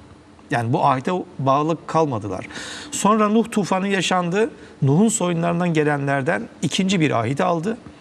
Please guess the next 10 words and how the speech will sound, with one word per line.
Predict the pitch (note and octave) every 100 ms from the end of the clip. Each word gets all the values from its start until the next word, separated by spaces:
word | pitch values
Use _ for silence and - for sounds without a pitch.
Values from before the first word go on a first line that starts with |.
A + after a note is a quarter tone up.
| - -
Yine | - C3
tüm | - E3
insanlıktan. | F3+ - F3 F3 - F#3+ A3 - - - -
Ama | - F#3+ -
tüm | - B3
insanlık | A3 F#3 F3+ F3+ - -
yine | F#3 F3+
burada | C#3 B2
sınıfta | - G2+ G2 F3+
kaldı. | - E3+ E3+ F#3